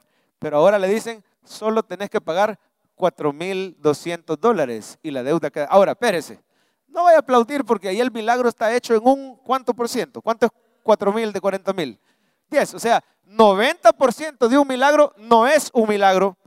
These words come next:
pero usted y yo tenemos un Dios que hace las cosas por completo. Él no hace milagros a medias. ¿Cuántos dicen amén? Ahí hay, ahí hay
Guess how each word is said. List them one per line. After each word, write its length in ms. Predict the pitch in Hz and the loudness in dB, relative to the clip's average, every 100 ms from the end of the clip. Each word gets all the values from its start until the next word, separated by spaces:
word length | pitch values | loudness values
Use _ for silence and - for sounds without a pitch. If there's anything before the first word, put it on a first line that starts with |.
| _ _ _ | _ _ _
pero 180 | 233 202 | 2 2
usted 300 | 185 - 269 | 2 0 4
y 60 | 247 | 4
yo 120 | 269 | 4
tenemos 420 | 226 214 254 262 | 0 -2 2 2
un 160 | 254 226 | 2 2
Dios 220 | 262 285 - | 2 2 0
que 100 | 214 | 2
hace 360 | 233 285 277 262 | 4 2 0 0
las 200 | 214 - | -2 2
cosas 580 | 277 269 277 269 254 - _ _ _ - | 4 4 2 0 -2 -8 _ _ _ 4
por 180 | 247 - | 4 4
completo. 640 | 240 185 285 294 - - | 0 2 0 4 4 4
Él 240 | 269 277 | 2 2
no 200 | 269 254 | 4 4
hace 240 | 269 269 254 | 4 2 -2
milagros 420 | 214 226 262 254 | 0 2 4 4
a 80 | 285 | 2
medias. 640 | 302 330 311 269 180 - | 4 4 4 0 -4 0
¿Cuántos 280 | 254 269 269 | 0 4 2
dicen 280 | 294 277 277 | 2 2 2
amén? 260 | 302 262 _ _ _ | 0 -4 _ _ _
Ahí 160 | 127 | -6
hay, 220 | 165 233 - | -4 -4 -6
ahí 180 | 151 165 | -2 0
hay 220 | 247 | 0